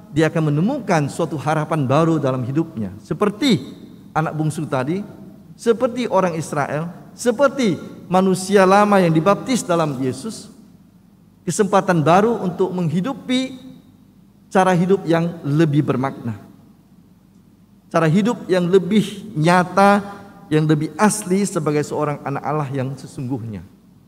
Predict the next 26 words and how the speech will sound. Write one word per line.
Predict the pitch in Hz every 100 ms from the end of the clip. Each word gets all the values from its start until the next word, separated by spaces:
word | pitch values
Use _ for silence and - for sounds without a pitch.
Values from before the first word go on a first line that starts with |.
| _ _ _ _ _ _ _ _ -
Cara | 127
hidup | 127 190 208 202 - - - - -
yang | 131 123
juga | 160 170
berani | 127 147 175 165 117 90 -
mengasihi | 135 135 123 117 - 165 151 107 - - 127
orang | 117 101
lain, | 107 104 90 101
seperti | - - - 131 131 - - _ _ -
kata | 113 117 113 -
Rasul | 113 110 123 98
Paulus. | 104 95 95 - - _ _
Cara | 151 147
hidup | 151 196 202
yang | 175
berani | 160 170 175 185
juga | 175 202 175 - - - -
mengampuni | 160 175 165 156 277 294 185 110 98 -
orang | 139 117
lain, | 104 101
karena | 98 127 -
ia | 170
sendiri | 165 156 165 220
pun | 226 214
telah | 196 160 151 - -
diampuni. | 156 135 123 147 110